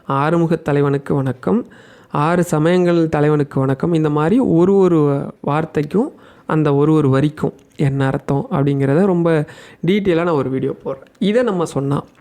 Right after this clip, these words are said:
இப்ப எனக்கு பணம் மட்டும்தான் வாழ்க்கையில பிரச்சனை, வருமானம் மட்டும்தான் பிரச்சனைனா தினமும் குமாரஸ்தவம் படிங்க. அஞ்சு நிமிஷம் தான் ஆகும்,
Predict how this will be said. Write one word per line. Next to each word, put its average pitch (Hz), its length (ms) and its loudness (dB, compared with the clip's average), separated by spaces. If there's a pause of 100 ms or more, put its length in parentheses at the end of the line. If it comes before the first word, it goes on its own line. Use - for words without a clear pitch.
(260)
இப்ப - 160 -6
எனக்கு 131 260 -4
பணம் 165 280 0
மட்டும்தான் 196 440 0
வாழ்க்கையில 165 360 0
பிரச்சனை, 147 440 -2
வருமானம் 147 460 2
மட்டும்தான் 151 380 -2
பிரச்சனைனா 147 420 -2
தினமும் 190 460 0
குமாரஸ்தவம் 156 640 -4
படிங்க. 156 220 -6 (220)
அஞ்சு 165 280 2
நிமிஷம் 180 280 0
தான் 170 120 0
ஆகும், 135 220 -4